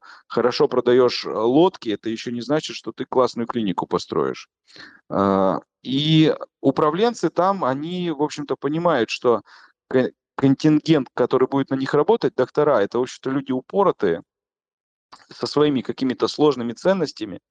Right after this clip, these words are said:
с, э, большим чувством, э, эго, особенно если это хирурги с чувством там какой-то своей значимости, божественности, исце-, исце-, способности исцелять, э, своим скальпелем других людей.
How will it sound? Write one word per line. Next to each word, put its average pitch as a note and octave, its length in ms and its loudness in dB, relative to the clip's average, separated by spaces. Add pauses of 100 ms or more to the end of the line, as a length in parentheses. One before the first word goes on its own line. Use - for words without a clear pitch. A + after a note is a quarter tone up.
(440)
с, - 260 -20
э, G2 500 4
большим C#3 380 0
чувством, A2 560 -4 (340)
э, E2+ 400 -2 (140)
эго, D#3 480 2 (420)
особенно C#3+ 340 0
если A#2 260 0
это G#2+ 140 0
хирурги C#3 500 0
с - 60 -10
чувством G#2 460 -4
там G2 180 0
какой-то A2 360 0
своей G#2+ 260 2
значимости, C3+ 640 -4
божественности, C#3 840 -2 (460)
исце-, - 440 -4
исце-, B2 480 -2
способности A#2 760 -2
исцелять, C3+ 640 0
э, B2+ 260 0
своим C3+ 300 -6
скальпелем B2 560 -4
других A#2 360 -8
людей. A2 420 -2